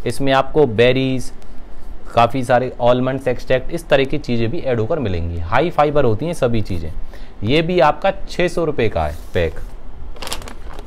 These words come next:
उसके बाद ये तो हो गए आपको जो breakfast में ऐड करके खानी है।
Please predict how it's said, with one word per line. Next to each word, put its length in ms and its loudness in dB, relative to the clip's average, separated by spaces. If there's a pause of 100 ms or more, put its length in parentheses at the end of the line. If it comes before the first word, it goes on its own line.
(100)
उसके 340 2
बाद 340 6
ये 200 2
तो 140 2
हो 80 6
गए 100 4
आपको 260 4
जो 100 4
breakfast 600 2
में 100 0
ऐड 120 0
करके 260 0
खानी 320 -2
है। 120 0